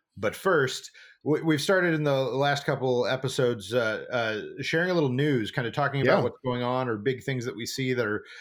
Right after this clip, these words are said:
Speaker 1: you know, that, that are stand out. And, um, you know, this, uh, this burning dumpster fire of twenty twenty,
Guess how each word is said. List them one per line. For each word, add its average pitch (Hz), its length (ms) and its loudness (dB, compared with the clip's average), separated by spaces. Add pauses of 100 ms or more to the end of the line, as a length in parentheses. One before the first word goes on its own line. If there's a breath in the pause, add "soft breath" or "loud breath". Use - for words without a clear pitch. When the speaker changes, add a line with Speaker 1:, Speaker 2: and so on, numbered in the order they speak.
(220 loud breath)
Speaker 1:
you 131 100 0
know, 120 160 2
that, 123 240 0
that 123 100 2
are 101 220 0
stand 135 360 0
out. 123 380 2
And, 113 520 -4
um, 104 500 0
you 123 160 -2
know, 110 200 0
this, 120 300 0
uh, 113 200 2
this 123 300 -2 (320)
burning 135 720 0
dumpster 120 400 -2
fire 110 380 0
of 98 100 -6
twenty 104 280 -6
twenty, 113 500 -6